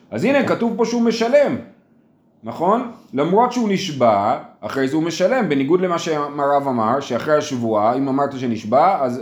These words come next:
אה, סליחה, כן, אחרי השבועה לא משלמים, לקח בעלה ולא ישלם. אמר לרב נחמן, אך מה עסקינן, כגון דנשבע חוץ לבית דין. אה, זה לא היה שבועה רצינית, זה לא היה שבועה בבית דין. הוא אמר, "משביעך אני", הוא אמר, "אמן". כן?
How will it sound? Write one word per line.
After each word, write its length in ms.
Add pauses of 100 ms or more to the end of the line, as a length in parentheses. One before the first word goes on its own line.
אה, 180
סליחה, 280
כן, 200
אחרי 180
השבועה 360
לא 120
משלמים, 460
לקח 240
בעלה 280
ולא 120
ישלם. 360 (960)
אמר 180
לרב 240
נחמן, 640
אך 180
מה 140
עסקינן, 640 (260)
כגון 400
דנשבע 520
חוץ 320
לבית 340
דין. 460 (240)
אה, 340
זה 120
לא 100
היה 140
שבועה 300
רצינית, 480
זה 80
לא 80
היה 100
שבועה 240
בבית 300
דין. 100
הוא 100
אמר, 140
"משביעך 420
אני", 360
הוא 100
אמר, 220
"אמן". 240 (320)
כן? 160